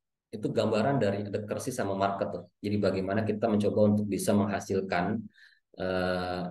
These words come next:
inovasi-inovasi untuk bisa, eh, menumbuhkan bisnis gitu ya. Bahkan tiga values kami itu termasuk customer driven and, eh, and make impact itu kan bagian dari market. Market ya. Eh, kult-, eh,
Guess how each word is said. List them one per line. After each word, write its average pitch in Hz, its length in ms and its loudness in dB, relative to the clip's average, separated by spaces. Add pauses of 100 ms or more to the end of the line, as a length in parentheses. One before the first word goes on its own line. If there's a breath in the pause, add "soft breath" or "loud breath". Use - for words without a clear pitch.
inovasi-inovasi 101 800 2
untuk 104 160 0
bisa, 101 640 2 (880)
eh, 90 800 -4 (560)
menumbuhkan 101 480 2
bisnis 104 320 2
gitu - 320 -10
ya. - 40 -14 (200 soft breath)
Bahkan 143 480 4
tiga 107 240 2
values 104 400 8
kami 117 320 4
itu 110 80 0
termasuk 98 400 0
customer 95 320 0
driven 95 320 -2
and, 92 160 0
eh, 87 400 -4
and 95 160 0
make 95 240 0
impact 104 400 -2 (160 loud breath)
itu 113 160 0
kan 131 160 4
bagian 104 320 8
dari 95 160 6
market. 95 400 0 (1040)
Market 104 320 2 (160)
ya. 85 160 -4 (560)
Eh, 90 280 -4 (280)
kult-, 104 320 4
eh, 92 260 0